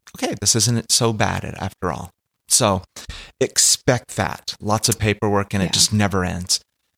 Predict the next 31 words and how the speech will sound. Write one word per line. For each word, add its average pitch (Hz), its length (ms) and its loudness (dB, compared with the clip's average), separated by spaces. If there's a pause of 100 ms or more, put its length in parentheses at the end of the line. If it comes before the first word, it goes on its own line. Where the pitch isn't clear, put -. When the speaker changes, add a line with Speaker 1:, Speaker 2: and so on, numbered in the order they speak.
Speaker 1:
Um, 92 400 0
and 101 140 2
the 101 40 2
bigger 107 220 2
you 104 120 2
grow, 110 300 2 (140)
more 92 240 2
paperwork. - 600 -6 (260)
Speaker 2:
And 190 100 4
I 185 60 2
do 196 140 4
feel 185 120 0
like 165 140 4
in 160 60 0
the 151 80 0
beginning, 151 440 -2
we 147 120 0
would, 147 160 -2
like, 135 240 0 (420)
do 147 140 -2
it 160 60 -4
ourselves. 214 760 2
I 156 120 2
wouldn't 110 280 -6
do - 100 -8
it. - 140 -10
You 156 120 -4
guys - 240 -8
would - 100 -10
do - 180 4
it. - 160 -6